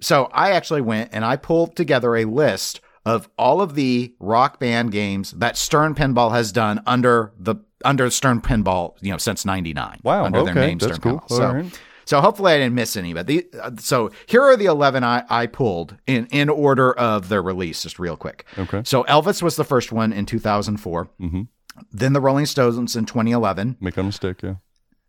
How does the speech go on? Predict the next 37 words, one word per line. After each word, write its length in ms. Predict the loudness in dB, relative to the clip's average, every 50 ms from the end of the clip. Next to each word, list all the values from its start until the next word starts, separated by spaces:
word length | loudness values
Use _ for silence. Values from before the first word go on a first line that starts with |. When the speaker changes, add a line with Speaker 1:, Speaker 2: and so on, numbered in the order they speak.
| _ -4
Speaker 1:
A 140 | 0 0 0
C 200 | 0 0 -2 0
D 140 | 0 0
C 160 | 0 0 0 0
in 80 | 0
twenty 260 | 0 0 0 0 0
twelve. 460 | 0 0 0 0 0 0 -2 -4 -8 -14 -10
Speaker 2:
Mm. 300 | -6 -4 -4 -4 -4 -6 -4 0
Speaker 1:
This 180 | 0 0 0
is 100 | 0 -2
when 200 | 0 2 2 2
it 100 | 2 2
starts 320 | 0 0 0 0 0 0 -2
to 80 | -4
get 160 | -2 -2 -2 0 0
really 300 | 0 2 4 4 4 2
heavy 320 | 2 2 0 0 0 -2 0
and 80 | 0
they 80 | -2 -2
start 280 | 0 0 0 0 0 -2
really 400 | -6 -2 0 2 2 2 2 2
leaning 400 | 2 2 2 2 2 2 2 0
on 160 | 0 0 0
doing 200 | 0 0 -2 -2
rock 380 | -2 0 0 0 0 -2 -4 -10 _ _ -10 -8
Speaker 2:
Oh, 60 | -6
yeah. 60 | -6
Speaker 1:
themes. 280 | -4 -6 -6 -6 -8 -10 -12 _ _ _ -20 -20 -20 -20 -20 -20 -14 -6
Metallica 560 | -2 0 0 0 2 2 2 2 2 2 0 -4
twenty 220 | -2 -2 -2 -2 -2
thirteen. 500 | 0 -2 -2 -2 -2 -2 -2 -2 -4 -6 _ _ -14
Speaker 2:
Oh, 100 | -14 -14 -12 -10
yeah. 280 | -10 -10 -10 -10 -12 -14 -20 _ _ -10
Speaker 1:
Kiss 400 | -4 0 2 2 2 0 -4 -6
twenty 300 | -4 -2 0 0 0 0
fifteen. 600 | 0 0 -2 -4 -4 -4 -4 -2 -2 -2 -2 -4 -8 _ -12 -8
Speaker 2:
Mm-hmm. 280 | -8 -8 -8 -8 -10